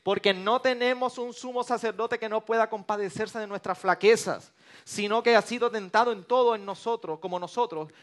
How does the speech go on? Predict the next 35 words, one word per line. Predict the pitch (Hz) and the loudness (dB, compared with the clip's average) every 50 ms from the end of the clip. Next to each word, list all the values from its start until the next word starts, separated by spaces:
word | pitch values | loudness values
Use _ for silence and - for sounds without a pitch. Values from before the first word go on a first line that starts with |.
| _ _ _ | _ _ _
pero | - 180 190 208 214 214 214 196 | 2 4 4 6 4 2 0 -2
sin | - - 208 208 208 202 185 | -4 -6 -6 -6 -6 -6 -4
pecados. | - - 226 214 208 208 - 220 226 240 240 233 220 208 165 131 - - - - _ _ _ _ _ _ _ _ _ _ _ _ _ _ _ _ _ _ _ _ _ _ _ _ _ _ _ _ _ _ _ _ _ _ - | 0 2 2 2 2 6 8 10 12 12 10 10 6 4 0 -2 -6 -10 -20 -20 _ _ _ _ _ _ _ _ _ _ _ _ _ _ _ _ _ _ _ _ _ _ _ _ _ _ _ _ _ _ _ _ _ _ 4
Y | 202 240 | 6 6
es | 214 175 | 6 8
bueno | 214 254 277 277 262 | 8 8 8 8 8
saber | - 254 220 220 220 226 | 6 4 4 4 4 4
esto, | 247 254 247 - 233 | 4 4 2 -2 -2
que | 185 196 190 - - - - | 0 0 -2 -2 -4 -8 -6
no | 185 214 240 | -4 -4 0
solamente | - 269 262 254 254 262 262 262 | 2 4 4 4 4 4 2 -2
está | 240 - 233 | -4 -6 -8
interviniendo | 247 240 262 226 202 220 214 208 220 254 277 269 247 | -6 -4 -4 -2 -2 -4 -4 -2 0 0 0 2 0
allí | 240 214 226 254 | 0 0 -2 -4
como | - 254 233 226 | -8 -8 -8 -8
su | - - 226 | -10 -12 -16
sumo | 202 - 220 233 247 254 | -14 -12 -12 -8 -6 -6
sacerdote, | 240 247 233 240 226 208 196 233 262 254 - 196 143 - - _ _ _ _ _ - | -6 -6 -6 -6 -4 -2 0 0 0 0 -2 -4 -6 -8 -12 _ _ _ _ _ -4
es | 196 - | -4 -2
que | - 269 | -2 -4
nosotros | 247 233 240 214 - 247 240 269 262 | -4 -4 -6 -6 -4 -2 -2 -2 0
podemos | - 254 233 233 247 254 220 | 0 0 0 2 0 0 -4
acercarnos | 240 226 - 233 - - - 240 254 262 254 233 | -6 -6 -6 -6 -6 -2 0 0 0 0 0 0
a | 220 | 0
uno | 226 262 285 269 254 | 0 -2 -2 -4 -4
que | - 226 202 | -4 -4 -6
conoce | - 214 196 202 226 226 269 | -6 -4 -4 -4 -2 0 0
nuestros | 254 247 233 - - 226 190 147 | 0 0 -2 0 0 -2 -2 0
retos, | - 196 233 254 247 - 202 170 - - - _ | 2 4 4 4 2 0 -4 -10 -12 -16 -20 _
conoce | - - 208 214 220 - 262 | -6 -6 -4 -4 -4 -4 -2
nuestras | 247 254 233 - 247 240 | -2 -2 0 0 -2 -2
dificultades, | 233 233 - 247 190 214 202 180 _ - 220 233 247 247 214 196 165 - - _ | -2 -4 -8 -8 -8 -8 -8 -4 _ 4 8 8 8 8 6 2 -4 -6 -8 _
conoce | - 214 208 208 214 - 262 | -6 -4 -2 -2 -2 -2 0
nuestras | 254 254 240 - 262 196 180 | 0 0 2 4 4 4 4
luchas, | 160 185 202 247 285 277 - - 220 175 - | 2 0 0 0 0 -2 0 0 0 0 0